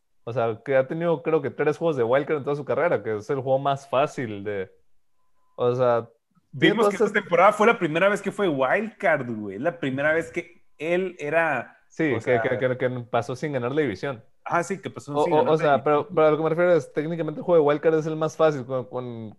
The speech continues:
Speaker 1: como cuando vas contra el rival menos duro. Brady no ha tenido ese,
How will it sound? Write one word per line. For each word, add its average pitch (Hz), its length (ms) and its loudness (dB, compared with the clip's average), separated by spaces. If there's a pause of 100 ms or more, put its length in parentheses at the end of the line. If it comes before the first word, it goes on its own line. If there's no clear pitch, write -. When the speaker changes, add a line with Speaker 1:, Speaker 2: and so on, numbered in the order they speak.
Speaker 1:
como 120 320 -8
cuando 123 260 -2
vas 117 140 0
contra 143 280 -8
el 131 120 -6
rival 123 280 0
menos 160 320 -2
duro. 139 400 2 (600)
Brady 127 360 0
no 165 100 -2
ha 165 80 -2
tenido 160 600 0
ese, 123 500 0